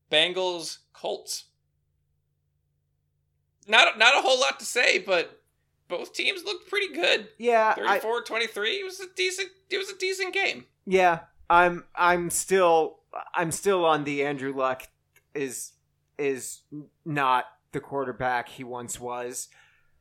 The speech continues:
Speaker 2: I'm like, I'm on that train for sure. I, I think he,
Speaker 1: Oh,
Speaker 2: I think he
Speaker 1: yeah.
Speaker 2: looked fine, but I, he's not gonna be, him coming back
Speaker 1: He
Speaker 2: is
Speaker 1: was
Speaker 2: not gonna
Speaker 1: better
Speaker 2: save
Speaker 1: than
Speaker 2: this
Speaker 1: I
Speaker 2: franchise.
Speaker 1: expected him to be. I
Speaker 2: Yes,
Speaker 1: mean, the
Speaker 2: same.
Speaker 1: fact that they threw the ball fifty-three times.
Speaker 2: Yeah.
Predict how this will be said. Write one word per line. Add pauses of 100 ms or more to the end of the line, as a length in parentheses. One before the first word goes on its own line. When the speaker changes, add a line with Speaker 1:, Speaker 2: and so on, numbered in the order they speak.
(200)
Speaker 2:
I'm
like,
I'm
on
that
train (240)
for
sure. (180)
I,
I
think
he,
Speaker 1:
Oh,
Speaker 2:
I
think
he
Speaker 1:
yeah.
Speaker 2:
looked
fine,
but (280)
I, (960)
he's
not
gonna
be,
him
coming
back
Speaker 1:
He
Speaker 2:
is
Speaker 1:
was
Speaker 2:
not
gonna
Speaker 1:
better
Speaker 2:
save
Speaker 1:
than
Speaker 2:
this
Speaker 1:
I
Speaker 2:
franchise.
Speaker 1:
expected
him
to
be.
I
Speaker 2:
Yes,
Speaker 1:
mean,
the
Speaker 2:
same.
Speaker 1:
fact
that
they
threw
the
ball
fifty-three
times.
Speaker 2:
Yeah.